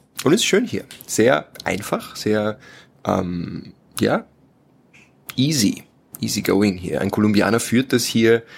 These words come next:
Ähm, äh, ein paar kleine Beach Huts sozusagen, ein paar kleine Hütten am Beach mit einem kleinen Restaurant dabei. Ähm, schöne Wellen hier zum Surfen. Und genau,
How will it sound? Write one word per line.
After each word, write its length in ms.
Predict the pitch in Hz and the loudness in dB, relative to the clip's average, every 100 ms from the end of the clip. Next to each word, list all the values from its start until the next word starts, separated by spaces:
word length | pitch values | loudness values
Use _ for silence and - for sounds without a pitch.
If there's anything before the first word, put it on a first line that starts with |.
| - - _ | -20 -20 _
Ähm, 640 | 95 95 92 92 95 90 87 | 0 0 0 -4 -6 -8 -10
äh, 320 | 82 82 - - | -10 -10 -10 -16
ein 160 | 95 | -14
paar 160 | - 92 | -6 -6
kleine 420 | - 185 185 98 | 0 0 2 0
Beach 460 | - - 151 - - - | -2 -4 -2 -2 -2 -2
Huts 360 | 127 - - - | -2 -2 -2 -4
sozusagen, 600 | - 101 104 107 101 98 | -4 -4 -2 0 0 -2
ein 40 | |
paar 100 | 95 | -6
kleine 400 | 98 95 92 95 - - - - | -8 -4 -2 -4 -8 -20 -20 -2
Hütten 260 | 135 123 | -2 2
am 160 | 110 98 | 2 2
Beach 420 | 123 139 139 - | 0 0 0 -2
mit 120 | 101 | -4
einem 80 | 98 | -6
kleinen 260 | 101 101 98 | -4 -2 -2
Restaurant 540 | 98 104 107 104 104 | -4 -6 -2 0 0
dabei. 460 | 101 101 98 98 98 - - _ _ - | 0 2 2 2 -2 -16 -20 _ _ 0
Ähm, 640 | 95 95 92 90 90 87 - _ _ _ - | 2 2 0 -6 -8 -10 -16 _ _ _ -6
schöne 280 | - 202 120 | 0 2 4
Wellen 360 | 95 131 247 - _ _ _ _ _ _ - - | 2 0 -4 -10 _ _ _ _ _ _ -20 -12
hier 240 | - 135 196 _ - | 0 0 0 _ -16
zum 160 | - 117 | -8 -4
Surfen. 460 | - 78 - 131 - - - - - - - | -2 -2 -2 -6 -6 -14 -14 -14 -18 -20 -4
Und 560 | 104 101 98 95 95 90 - - _ _ - | 0 2 2 -2 -6 -10 -12 -14 _ _ -4
genau, 320 | 123 143 101 | 0 2 0